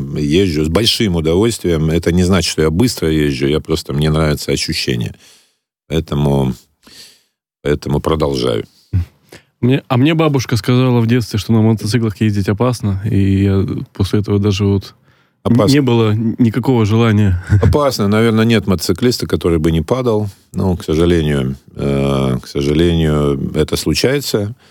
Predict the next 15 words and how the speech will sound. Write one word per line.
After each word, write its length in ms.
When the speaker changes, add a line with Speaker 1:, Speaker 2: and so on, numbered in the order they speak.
Speaker 1:
И 40
у 60
меня 260
случалось 560
не 140
раз. 340
Но, 220
к 60
счастью, 340
без 220
каких-то 420
таких 360
глобально 420
серьезных 500
последствий. 480